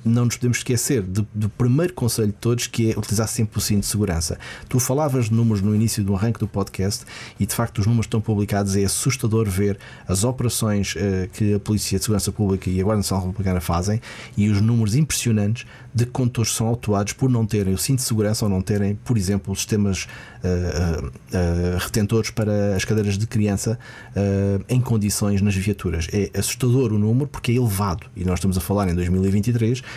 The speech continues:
e continuam a existir muitas pessoas a ser multadas por não ter o cinto de segurança. A mim não me preocupa a multa, porque isso é, é uma questão deles, é uma opção. Eh, preocupa-me o facto de não ter o cinto de segurança, porque se houver um acidente,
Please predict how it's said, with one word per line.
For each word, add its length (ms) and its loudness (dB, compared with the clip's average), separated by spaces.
e 80 0
continuam 460 2
a 60 2
existir 340 0
muitas 420 2
pessoas 300 0
a 40 0
ser 140 0
multadas 440 0
por 80 -2
não 40 0
ter 100 2
o 60 2
cinto 160 0
de 80 -4
segurança. 440 0
A 60 2
mim 100 4
não 100 4
me 60 0
preocupa 340 0
a 40 2
multa, 360 2
porque 320 -12
isso 140 -2
é, 140 -2
é 100 -2
uma 100 2
questão 220 0
deles, 340 0
é 60 -4
uma 100 2
opção. 360 0
Eh, 360 0
preocupa-me 500 0
o 40 2
facto 260 -2
de 40 0
não 60 0
ter 140 0
o 60 0
cinto 180 0
de 60 -4
segurança, 420 0
porque 420 0
se 240 0
houver 260 2
um 80 2
acidente, 440 0